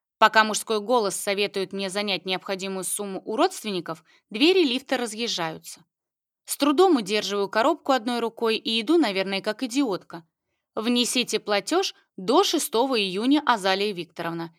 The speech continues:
иначе банк обратится в суд.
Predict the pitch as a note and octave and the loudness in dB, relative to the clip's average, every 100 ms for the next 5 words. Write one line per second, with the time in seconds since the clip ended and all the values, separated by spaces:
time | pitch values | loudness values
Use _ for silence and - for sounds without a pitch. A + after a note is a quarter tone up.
0 | _ - G3+ G#3+ G3 G#3 F3+ G3 C#4 D4 | _ -8 -2 0 0 -2 0 2 2 0
1 | - _ B3+ B3+ B3 B3 B3+ - B3+ - | -8 _ 0 4 2 0 -6 -6 -6 -6
2 | - G#3 | -6 -8